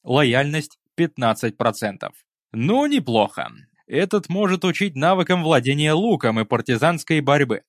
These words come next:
Вычислять приходилось по косвенному. Прямо Рой не считал их толковыми военными, но мне приходилось перебирать, чтобы вычислить тех, кто был способен подтянуть знания остальных хотя бы по какому-то одному показателю.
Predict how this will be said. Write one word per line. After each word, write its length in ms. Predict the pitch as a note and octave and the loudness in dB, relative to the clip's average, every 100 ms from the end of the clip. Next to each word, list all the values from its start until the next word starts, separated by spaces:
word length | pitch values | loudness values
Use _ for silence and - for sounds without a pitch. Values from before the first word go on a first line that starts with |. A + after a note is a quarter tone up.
| _ - | _ -8
Вычислять 600 | B2+ C3+ D#3+ - A3+ - | -4 -2 -2 -2 -4 -2
приходилось 540 | D#3 D3 C#3+ F#3 F3+ | -4 0 -2 0 -2
по 140 | - E3+ | 0 -2
косвенному. 800 | - G3+ - A2 G#2 F#2 - - | 0 -2 -2 -6 -10 -10 -14 -12
Прямо 360 | - E3+ G3+ E3+ | -2 0 2 0
Рой 200 | G3 F#3 | 0 -2
не 160 | F3 | -2
считал 440 | E3 F3 D#3+ G#3+ D#3 | -2 -2 0 2 2
их 100 | - | 2
толковыми 500 | A#2+ A#2+ C3+ A#2 A2+ | 0 2 0 0 0
военными, 640 | A2 C3+ A#2+ G2+ G2 C2 | 0 0 0 -6 -8 -12
но 240 | G#2+ A2+ C#3 | -10 -6 -4
мне 200 | G3 A#3 | -4 -4
приходилось 560 | D3+ C3+ C3 F#3+ F3+ | -2 0 -2 -2 -4
перебирать, 520 | - D3 C#3+ D#3+ F3+ | -4 -4 0 2 0
чтобы 320 | - C3+ A#2+ A#2+ | 0 -4 -2 0
вычислить 500 | D#3 D#3 - B2+ - | 0 -2 -2 -4 -2
тех, 200 | F3+ - | -4 -4
кто 180 | - | -4
был 180 | A#2+ E3 | -2 -2
способен 560 | - - - F3+ E3 C3+ | 0 0 0 -2 -2 -2
подтянуть 520 | C#3 - B2 D#3+ D3+ | -4 -4 -4 -4 -6
знания 460 | G#2+ C#3+ F3 D#3 D3 | -4 -2 0 -2 -2
остальных 640 | C3 B2 - A#2+ D#3 F#3+ | -2 -4 -2 -2 -4 -6
хотя 300 | - A#2+ E3 | -4 -4 -2
бы 100 | D#3 | -2
по 120 | - | -4
какому-то 520 | A2+ A#2 E3 D#3+ B2+ A#2+ | -4 -4 -2 -4 0 -2
одному 320 | A2+ B2 C#3+ | 0 0 0
показателю. 640 | - C3+ B2 C3+ - - | 0 0 2 0 0 -10